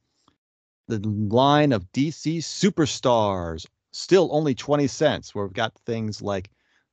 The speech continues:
Ghosts, Sergeant Rock, The Witching Hour, um, The Swamp Thing, Jonah Hex, Kamandi, The Last Boy on Earth,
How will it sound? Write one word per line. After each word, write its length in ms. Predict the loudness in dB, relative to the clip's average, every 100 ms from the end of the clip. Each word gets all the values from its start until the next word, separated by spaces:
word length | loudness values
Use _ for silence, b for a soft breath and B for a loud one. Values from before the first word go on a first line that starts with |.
| -2
Ghosts, 680 | 2 2 2 -10 -18 -18 -14
Sergeant 460 | -4 0 0 -4 -12
Rock, 480 | -6 -2 -2 -4 -12 -20 _ _ _ -6
The 120 | -4
Witching 460 | -2 -2 -2 -8 -6
Hour, 540 | -6 -6 -4 -6 -8 _ _ _ _ _ _ _ b
um, 540 | -4 -2 -2 -4 -6 -12 _ _ _ _ _ _ -20 _ _ _ _ _ _ _ _ _ -10
The 100 | -10
Swamp 520 | -8 0 2 2 -2
Thing, 580 | -2 -2 -2 -4 -6 -6
Jonah 380 | -2 0 0 -2
Hex, 640 | 0 0 -2 -6 -14 -16 _ -10
Kamandi, 760 | 0 4 6 6 6 4 4 4
The 80 | 4
Last 400 | 2 2 0 -4
Boy 240 | -2 0 0
on 160 | -2
Earth, 480 | -2 0 0 -2 -8